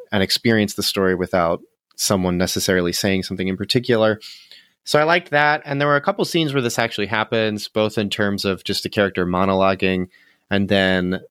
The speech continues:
uh, there's a later scene where Selina Kyle has to do something and Batman is talking to her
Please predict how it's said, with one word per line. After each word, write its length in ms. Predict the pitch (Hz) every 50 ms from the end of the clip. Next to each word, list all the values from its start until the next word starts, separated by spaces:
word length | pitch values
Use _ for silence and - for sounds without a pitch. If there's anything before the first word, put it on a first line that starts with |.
| _ _ -
uh, 440 | 92 90 87 85 85 82 82 - - - - _ _
there's 140 | 110 98 92
a 60 | 95 92
later 300 | 98 107 113 113 110 98
scene 280 | - - 104 98 95
where 240 | 92 90 87 87 87
Selina 340 | - - - 98 98 95 90
Kyle 320 | - 104 92 87 87 87
has 200 | 82 90 - -
to 60 | 98
do 220 | 87 - 110 110 107
something 500 | - - 98 90 - 95 90 87 85 82
and 120 | 90 87 -
Batman 360 | 95 90 87 90 90 87 85
is 120 | 80 -
talking 340 | - 92 87 - - 90 85
to 140 | - - 92
her 200 | 85 80 78